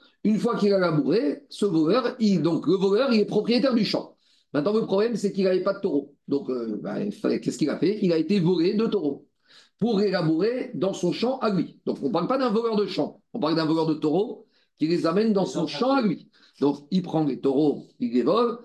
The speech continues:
il les fait bosser, il ensemence dans son champ et son champ, il va produire. Les phoques, Adrinou, les marais. Et après, une fois qu'il a fini ça, ben, il va ramener les taureaux au propriétaire. Très bien. Maintenant, qu'est-ce qui se passe ?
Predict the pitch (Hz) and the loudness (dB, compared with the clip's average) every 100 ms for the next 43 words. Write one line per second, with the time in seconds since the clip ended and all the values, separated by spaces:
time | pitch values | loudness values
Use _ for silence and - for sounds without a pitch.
0 | _ _ 220 185 170 156 143 135 127 202 | _ _ 0 2 0 0 0 0 0 0
1 | 220 214 - 196 185 156 160 185 165 151 | 0 -2 -2 0 0 0 0 0 0 -4
2 | 127 120 180 214 214 185 - 151 190 208 | -6 -6 -2 -2 0 -2 -2 -4 0 0
3 | 180 190 160 131 120 - 92 87 - _ | 0 0 0 0 0 -2 -6 -12 -18 _
4 | _ _ - 170 220 196 190 269 302 190 | _ _ -2 2 2 2 0 -2 -2 -6
5 | 233 226 208 214 214 262 240 202 160 160 | -2 0 2 2 2 2 2 2 2 0
6 | - _ _ - 233 233 202 - 202 185 | -4 _ _ -2 0 2 0 2 2 2
7 | 160 165 139 143 - 117 107 175 170 135 | 0 -2 0 -2 -2 -8 -2 0 0 0
8 | 113 117 143 160 165 143 127 123 190 240 | 0 0 2 4 4 2 0 0 0 -2
9 | 240 - _ 196 214 226 - 190 190 165 | -6 -16 _ -2 0 0 -2 -4 -2 0
10 | 196 - 139 135 131 - 185 156 147 127 | 0 0 0 0 -2 -4 -10 -10 -6 -4
11 | 180 196 185 143 131 123 92 - _ 131 | 0 2 2 2 2 2 -2 -8 _ 0
12 | 151 - 190 196 180 175 147 139 123 101 | 0 0 0 2 0 0 -2 -2 -2 0
13 | 127 143 - | 0 0 -6